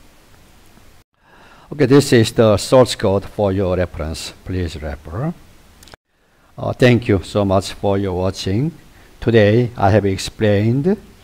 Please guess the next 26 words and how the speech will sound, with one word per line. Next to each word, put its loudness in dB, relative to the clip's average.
uh, -2
Fourier 4
transform 0
of -2
a -2
discrete -2
time 2
period 0
signal. -8
You -18
can -10
use -10
a -8
discrete -6
time -4
period -6
signal -12
like -14
this. -16
Then 2
next 2
topic 2
is -2
a 4
period 2
signal. -12